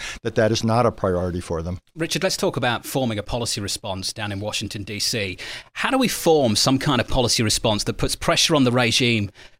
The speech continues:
Speaker 2: but supports the population, the citizens of that country? Because right now the approach seems to be quite contradictory, not just from the United States, but from elsewhere too.
Speaker 1: Uh, you're exactly right to use the word contradictory. It is. What I would do is go public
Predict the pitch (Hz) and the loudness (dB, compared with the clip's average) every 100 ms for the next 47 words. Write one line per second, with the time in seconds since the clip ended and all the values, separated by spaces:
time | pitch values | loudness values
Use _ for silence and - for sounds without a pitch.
0 | _ - 143 - 180 - 190 190 - - | _ -6 0 2 4 4 4 2 -2 0
1 | 165 - 135 139 147 - 98 120 - 151 | -2 2 2 2 2 2 0 0 2 4
2 | 139 135 123 123 - 135 127 127 110 139 | 4 2 2 0 0 0 0 0 0 0
3 | 151 220 190 170 139 131 165 - 147 135 | 0 0 2 4 4 2 0 2 2 2
4 | 127 - 156 - 151 - 123 156 - 120 | -2 0 -2 0 0 0 0 0 2 0
5 | 104 147 180 - 127 127 120 - 135 - | 0 0 0 2 2 2 0 0 0 -2
6 | - 123 117 - 117 95 - 104 - - | -2 2 2 2 0 0 -2 -2 -4 -12
7 | - - _ - 113 110 110 113 120 127 | -20 -20 _ 0 2 4 4 2 4 2
8 | - 113 110 110 - 110 107 104 101 95 | 4 4 4 4 2 0 2 2 2 2
9 | 113 101 110 104 101 113 101 107 135 113 | 0 0 0 0 0 2 2 4 4 4
10 | 120 127 143 117 113 110 107 - 107 - | 6 6 4 4 4 4 4 2 2 2
11 | 113 95 | 2 2